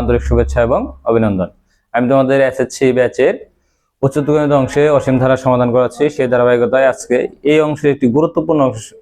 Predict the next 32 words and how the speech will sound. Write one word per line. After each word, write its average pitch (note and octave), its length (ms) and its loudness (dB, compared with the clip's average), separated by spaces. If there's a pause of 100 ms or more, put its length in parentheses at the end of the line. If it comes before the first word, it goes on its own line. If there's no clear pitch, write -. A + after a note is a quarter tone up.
(180)
অঙ্কের C3 300 0
সমাধান A#2 320 2
করাবো। A#2 240 2 (320)
গুরুত্বপূর্ণ C3 420 0
অঙ্কটি B2 260 0
হচ্ছে - 240 -10
উদাহরণ A#2 240 0 (140)
চার। C#3+ 220 2 (720)
আমরা B2 220 2 (200)
এই D3 140 4
অঙ্কটা D3 360 2 (960)
সমাধান C#3 380 2
করলেই C#3+ 360 2 (160)
মোটামুটি D#3 420 0 (140)
আমাদের C#3 300 0
এই C#3 100 4
অধ্যায়ের C3 320 0
সবগুলো B2+ 320 0
অঙ্কের A#2 260 -4
সমাধান A#2 280 0 (320)
শেষ C3 200 -2
হয়ে A#2+ 160 0
যাবে। F2 180 -4 (160)
আমি D3 160 0
আশা D#3 160 -2
করি E3 120 2 (100)
তোমরা D3 220 2
আমার C#3 180 2
পূর্ববর্তী D#3 500 2
ভিডিওগুলো C3+ 400 2
দেখেছো। C3 320 -2 (240)
এই C#3+ 100 4